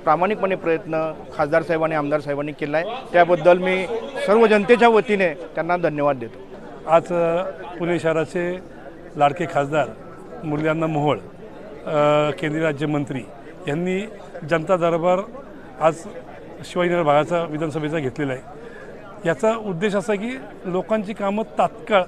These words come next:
Speaker 2: आणि जागेवर, म्हणजे शासन आपल्या दारी सारखं, की बाबा तुमची कामं तुम्ही शासनाच्या ऑफिसला आणण्याऐवजी आम्ही तुमच्या घरी येऊन तुमची कामं करतो, हा एक संकल्पना आहे. या संकल्पना हा दरबार भरवला होता. भविष्यात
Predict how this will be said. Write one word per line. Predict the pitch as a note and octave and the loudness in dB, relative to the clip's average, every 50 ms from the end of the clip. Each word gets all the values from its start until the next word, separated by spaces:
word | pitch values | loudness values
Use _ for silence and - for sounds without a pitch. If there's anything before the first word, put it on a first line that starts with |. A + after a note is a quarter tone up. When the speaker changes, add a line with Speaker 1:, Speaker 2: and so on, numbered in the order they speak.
| - | 0
Speaker 2:
आणि | - F3 F#3+ | -4 -4 0
जागेवर, | E3 F#3 F3+ F3+ F3 E3+ | 2 2 2 4 2 2
म्हणजे | E3 F#3 G#3 A#3 A#3+ - - - - - - - | 2 4 2 2 2 -4 -10 -16 -16 -14 -14 -2
शासन | - - G3 F3 - A#3+ A3+ | 2 4 4 4 4 2 2
आपल्या | G#3+ F3+ G3+ A3 | 2 2 2 2
दारी | G#3+ G3+ F#3+ F3+ D#3 C#3 - - - - - - - - - - - - | 4 4 4 4 2 -2 -4 -10 -16 -18 -18 -18 -18 -18 -18 -16 0 4
सारखं, | G3 F#3 D#3+ D3+ D#3 C3 | 4 4 4 2 -2 -2
की | - G3+ | -2 -4
बाबा | G3 F3+ F#3+ F#3 G#3 | 0 0 0 0 0
तुमची | G3+ - F#3 E3 - A3 | -2 -4 -8 -6 -6 -6
कामं | - G3+ G3 F#3+ G3+ A3 A#3+ A#3+ - - - - - - - - - - - G3 - - - | -2 -2 0 0 0 -2 -4 -6 -10 -14 -16 -16 -16 -18 -18 -18 -18 -18 -18 -16 -10 -6 -2
तुम्ही | F#3+ A3+ B3 A3+ | 0 0 0 2
शासनाच्या | - A3 G3 - G#3 A3 G#3 A#3 A#3+ B3 B3+ - - | 2 2 2 2 0 0 2 2 2 2 0 0 -2
ऑफिसला | G#3 F3 G3 G3 A3+ | -2 -2 2 2 2
आणण्याऐवजी | A3 G#3+ A3 G#3+ G#3 G#3 G#3+ B3 C#4 C4+ - - - - - - - - - | 2 2 2 2 0 0 0 -4 -6 -6 -10 -14 -16 -16 -16 -18 -16 -4 0
आम्ही | D#3+ F3+ A3+ B3 G#3+ | 2 2 2 2 2
तुमच्या | A#3 G#3 F#3+ A#3 A3+ B3 B3+ - - - G3 | 2 2 4 4 4 2 0 -6 -10 -10 -4
घरी | D#3+ E3 F3+ | 0 0 2
येऊन | F#3+ G3+ G#3 | 2 0 0
तुमची | F#3 - - G3+ F#3 E3+ F3+ | -2 -4 -4 -4 -4 -2 0
कामं | F3 F3 F3 E3+ | 0 0 2 0
करतो, | D#3 D#3+ D#3 F#3+ | 0 0 -2 -2
हा | C#3 D3+ F#3 | 0 2 2
एक | G3+ - | 0 0
संकल्पना | - - F#3+ D#3+ F3 F3 D#3+ D#3 D3+ D3 | -2 -4 -4 -2 -2 -2 -2 -2 -2 -2
आहे. | D#3+ G#3 - - - - - - - - - - - | -2 -4 -8 -12 -18 -20 -20 -18 -18 -16 -6 -2 -2
या | F3 | -2
संकल्पना | - - F3+ D#3+ F#3 F#3+ G3 F#3 | 0 -2 -2 -2 -2 0 0 2
हा | E3+ F3+ F#3+ | 2 2 2
दरबार | E3 F3+ E3+ F3 E3+ F3+ F3+ | 2 2 2 2 2 2 2
भरवला | D#3+ D3 D3 D3+ D#3+ | 2 0 0 2 0
होता. | D3 B2 A2+ D3+ F#3 - - - D#3 F3+ F#3 E3 - - - - - - - | 0 0 -2 -4 -6 -6 -10 -16 -14 -14 -14 -14 -14 -16 -16 -16 -14 -12 -2
भविष्यात | C#3+ D3+ E3+ F#3 F#3+ - - A3 G#3+ | 0 2 2 2 0 0 2 2 2